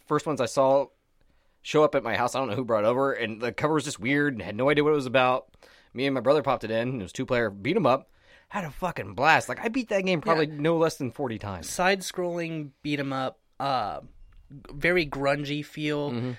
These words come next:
Speaker 2: You could pick between three characters.
Speaker 1: Yeah.
Speaker 2: Um,
Speaker 1: No, it was four in two.
Speaker 2: Was it Fun
Speaker 1: Max?
Speaker 2: too? I must be,
Speaker 1: Skates?
Speaker 2: I may be thinking of the first
Speaker 1: No,
Speaker 2: one.
Speaker 1: no, the, 'cause Blaze isn't in this.
Speaker 2: I was gonna say, because
Speaker 1: Yeah, they took Blaze out. I think you're right.
Speaker 2: it, it was a white blonde guy,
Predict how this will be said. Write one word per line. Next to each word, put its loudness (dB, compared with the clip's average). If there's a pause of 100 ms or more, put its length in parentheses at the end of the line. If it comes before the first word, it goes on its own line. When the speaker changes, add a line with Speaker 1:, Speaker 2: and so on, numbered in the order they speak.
(100)
Speaker 2:
You -8
could -8
pick -4
between -8
three -6
characters. -6 (680)
Speaker 1:
Yeah. 0 (300)
Speaker 2:
Um, 2
Speaker 1:
No, 4
it 8
was 4
four 2
in -2
two. -4 (540)
Speaker 2:
Was 0
it 2
Fun 0
Speaker 1:
Max? 6
Speaker 2:
too? -8 (180)
I -2
must 0
be, -
Speaker 1:
Skates? 6
Speaker 2:
I 4
may 2
be 2
thinking -2
of -2
the -6
first 2
Speaker 1:
No, 8
Speaker 2:
one. -6
Speaker 1:
no, 2
the, 2
'cause -6
Blaze 2
isn't -6
in -6
this. -12 (600)
Speaker 2:
I -2 (960)
was -8
gonna -2
say, 0
because -4
Speaker 1:
Yeah, 8
they 2
took 0
Blaze 0
out. -6
I -10
think -10
you're -10
right. -8
Speaker 2:
it, 2
it -2
was -2
a 2
white 2
blonde -2
guy, -4